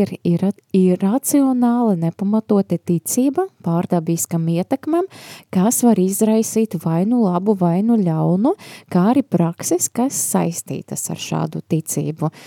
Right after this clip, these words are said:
Piemēram, jā, tu esi, ā, nokavējis un, ne, nevis nokavējis, ja tev, ā, nācas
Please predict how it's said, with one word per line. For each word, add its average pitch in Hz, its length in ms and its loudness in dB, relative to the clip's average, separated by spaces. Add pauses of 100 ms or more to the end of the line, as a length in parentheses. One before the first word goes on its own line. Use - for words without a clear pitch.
(220)
Piemēram, 160 500 2
jā, 175 260 4
tu 185 180 0
esi, 185 440 0 (320)
ā, 175 160 4 (120)
nokavējis 208 920 2
un, 180 160 -2
ne, 190 240 0
nevis 165 320 -4
nokavējis, 175 760 0
ja 175 60 0
tev, 175 220 0 (320)
ā, 175 160 0 (380)
nācas 185 680 0